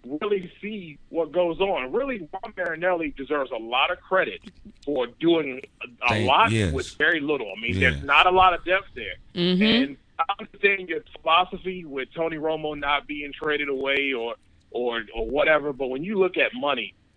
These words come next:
Speaker 1: um, and you look, I'll, I'll use the Washington Redskins for an example for the simple fact that they had Griffin, they had Cousins. Do I like either one? I, I don't. I, I think Cousins.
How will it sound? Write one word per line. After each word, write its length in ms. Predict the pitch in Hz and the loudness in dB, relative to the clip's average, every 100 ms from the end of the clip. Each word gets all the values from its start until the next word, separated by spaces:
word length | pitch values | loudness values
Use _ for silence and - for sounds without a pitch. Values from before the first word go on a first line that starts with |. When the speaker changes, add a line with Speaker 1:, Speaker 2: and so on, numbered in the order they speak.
| _ | _
Speaker 1:
um, 280 | 113 117 110 | 2 2 0
and 100 | 117 | -4
you 160 | 120 139 | -2 0
look, 220 | 175 - 139 | 0 0 2
I'll, 260 | 160 185 - | 2 2 -2
I'll 240 | 160 175 | -2 -2
use 260 | 160 165 139 | -4 -8 -6
the 80 | 127 | 2
Washington 400 | 135 143 139 123 | 2 2 -2 0
Redskins 480 | 127 123 127 123 110 | 0 -2 -2 -4 -4
for 180 | - 123 | -4 -2
an 80 | 113 | -2
example 480 | 107 101 120 117 110 | -4 0 0 0 -6
for 100 | 117 | -8
the 80 | 107 - | -6 -4
simple 240 | 143 120 - | -2 -2 4
fact 260 | 123 117 | 4 6
that 140 | 104 107 | 4 2
they 140 | 123 127 | 4 6
had 260 | 113 101 | 6 4
Griffin, 440 | 127 185 202 190 160 - - - | 4 4 4 0 -4 -12 -14 2
they 80 | 139 | 2
had 380 | 131 131 120 107 - | 4 4 2 -4 -2
Cousins. 420 | 160 135 98 92 104 | 0 0 -4 -18 -14
Do 160 | 120 120 | -6 4
I 140 | 127 | 4
like 240 | 135 143 139 | 6 4 2
either 220 | 151 147 | -6 -6
one? 380 | 131 139 160 160 - _ _ | -4 -2 -2 -2 -10 _ _
I, 300 | 139 151 139 | 4 6 4
I 20 | 143 | 2
don't. 260 | 143 135 - - | -4 -10 -12 -2
I, 220 | 127 127 120 _ - | 0 0 -6 _ -8
I 100 | 117 | -6
think 280 | 151 135 117 _ _ _ | -6 -8 -10 _ _ _
Cousins. 440 | - 170 160 160 | -2 0 0 -6